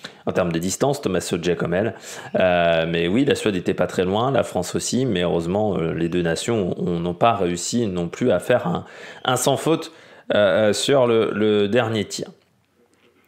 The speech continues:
Suède, quatrième, France, cinquième, avec, euh, l'Allemagne. Euh, même score à chaque fois, euh, pour ces trois nations, c'est-à-dire un tour de pénalité, douze balles de pioche. C'est beaucoup trop de balles de pioche pour l'équipe de France.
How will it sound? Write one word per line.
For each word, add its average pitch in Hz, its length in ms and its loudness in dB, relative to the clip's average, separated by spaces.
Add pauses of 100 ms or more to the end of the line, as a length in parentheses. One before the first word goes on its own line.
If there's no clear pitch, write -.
(200)
Suède, 160 460 4
quatrième, 135 640 0
France, 110 300 -4
cinquième, 120 560 0 (340)
avec, 113 480 0
euh, 110 160 4
l'Allemagne. 113 580 2 (140)
Euh, 104 140 0
même 160 200 2
score 175 640 2
à - 80 0
chaque 127 260 0
fois, 135 340 2
euh, 113 40 4
pour 120 220 -2
ces 123 120 0
trois 120 200 0
nations, 120 400 0 (360)
c'est-à-dire 117 680 0
un 151 140 0
tour 147 200 0
de 131 80 2
pénalité, 123 560 2
douze 120 260 0
balles 120 220 4
de 117 120 4
pioche. 131 440 2 (300)
C'est 117 260 0
beaucoup 175 300 4
trop 147 200 0
de 123 80 -4
balles 120 200 4
de 120 100 4
pioche 117 320 0
pour 113 160 0
l'équipe 107 300 -4
de 107 100 4
France. 110 460 -2